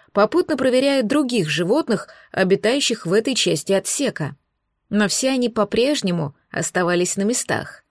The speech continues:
Я ворвалась в кабинет, упав в кресло около компьютера.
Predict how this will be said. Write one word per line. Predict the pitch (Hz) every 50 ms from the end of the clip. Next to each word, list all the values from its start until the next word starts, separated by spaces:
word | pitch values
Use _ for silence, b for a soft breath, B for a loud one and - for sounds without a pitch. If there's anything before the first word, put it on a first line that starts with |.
| b b b b b b b b
Я | - 220 294 349
ворвалась | 294 311 294 254 254 240 226 214 - -
в |
кабинет, | - - 202 175 185 196 254 311 320 - b b b b b b b -
упав | 208 226 208 - 220 226 262 - - -
в | - -
кресло | - 220 202 196 196 196 - - 240 247 - -
около | 196 165 - 180 180 175
компьютера. | - 190 196 175 190 170 160 151 - 143 143 - -